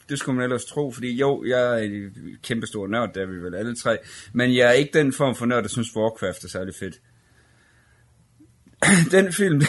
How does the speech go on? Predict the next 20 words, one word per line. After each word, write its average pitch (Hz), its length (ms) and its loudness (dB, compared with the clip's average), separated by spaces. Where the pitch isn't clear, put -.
<laughs> 240 220 6
den 196 120 2
var 160 240 2
godt 160 320 0
nok, - 260 -4
ej, 185 220 8
den 143 120 2
var 131 80 2
lang. 123 580 -2
Det 160 80 -4
må 160 120 0
jeg 135 120 0
godt 143 180 2
sige. 139 340 -4
Det, 151 280 -2
øh, 120 580 0
jeg 147 160 0
var 139 60 -4
ikke 139 160 -4
kernepublikum. 135 840 -4